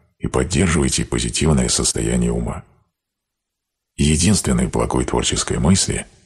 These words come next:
такой как мысль о Будде, Амитабхе и Сукхавате, достаточно, чтобы мы отправились в чистую землю. В-третьих,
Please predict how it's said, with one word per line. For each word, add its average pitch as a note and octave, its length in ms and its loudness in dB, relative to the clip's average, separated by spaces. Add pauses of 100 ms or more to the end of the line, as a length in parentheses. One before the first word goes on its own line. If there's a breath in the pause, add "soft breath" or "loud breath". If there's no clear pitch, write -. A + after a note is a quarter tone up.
(280)
такой B1+ 240 -2
как - 220 -4
мысль A#1+ 320 0
о G#1 40 -4
Будде, - 300 -2
Амитабхе - 720 -4
и - 40 -2
Сукхавате, - 760 -4 (680)
достаточно, - 880 -2 (180)
чтобы G#1+ 280 -2
мы A1+ 120 0
отправились - 600 -2
в - 100 -12
чистую B1 420 0
землю. A#1 380 -4 (560)
В-третьих, - 800 0